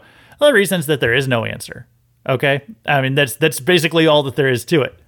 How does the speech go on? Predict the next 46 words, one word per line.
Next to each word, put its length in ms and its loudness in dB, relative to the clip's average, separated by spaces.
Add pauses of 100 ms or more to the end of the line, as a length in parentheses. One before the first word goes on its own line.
(140)
There 140 4
is 100 0
no 140 2
answer. 420 -4 (160)
<laughs> 140 -20
She's 260 -2
caught 400 0 (420)
being 220 -2
a 20 -2
hypocrite. 540 -4 (420)
End 180 2
of 100 0
story. 440 0 (680)
And 240 -2
if 160 0
the 100 -2
liberal 300 2
media 240 2
wasn't 240 0
carrying 320 0
water 280 2
for 140 0
her, 320 0 (640)
everybody 320 0
would 120 4
know 160 0
this. 440 -8 (800)
But 140 -4
there's 200 2
so 180 2
many 140 0
people 280 0
who 100 2
just 200 -2
believe 420 0
what 180 -2
the 60 -6
media 340 -2
says. 500 -6
Like, 160 -2
here's 220 0
the 100 0
headline 380 0
on 180 0
this 160 -2
video 460 -2